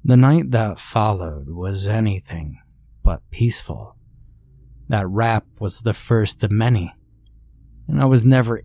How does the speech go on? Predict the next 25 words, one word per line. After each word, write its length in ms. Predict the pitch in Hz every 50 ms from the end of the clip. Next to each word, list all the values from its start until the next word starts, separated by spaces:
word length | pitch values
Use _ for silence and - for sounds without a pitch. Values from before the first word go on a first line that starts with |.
| -
able 420 | 151 131 127 107 104 95 82 82 - - -
to 100 | - 101
locate 560 | 98 117 123 120 - - - - 85 78 76
a 40 | 73
single 480 | - - - 113 104 95 101 95 90
one. 360 | 98 113 120 101 87 80 - _ _ _ - - - - - - - - - - - - - _ -
They 100 | 127 123
would 180 | 123 113 -
cut 260 | - - 147 170 -
through 200 | - - 151 147
the 120 | 127 135 120
silence 680 | - - - 131 123 123 123 120 123 120 117 - - -
at 160 | 107 101 -
irregular 680 | 127 113 107 110 117 120 110 110 110 113 113 113 113 -
intervals, 840 | 147 135 117 - - 104 95 92 92 90 87 76 - - - - - - - - - - - - _ _ _ _ _
sometimes 920 | - - - 131 117 104 - - - 104 90 95 98 95 101 107 107 98 -
down 280 | - 107 101 104 104
the 120 | 101 98 -
hall 460 | - 117 131 120 101 - - - - -
or 420 | 110 98 98 95 87 85 - - - - _ -
in 120 | - 135 120
another 360 | 117 117 117 117 110 113 107
room, 480 | 113 123 139 143 110 90 82 76 - - _ _ - - - - - - - - - - -
and 140 | 120 117 -
sometimes 1000 | - - 160 170 151 131 - - 101 85 71 65 - - - - - - -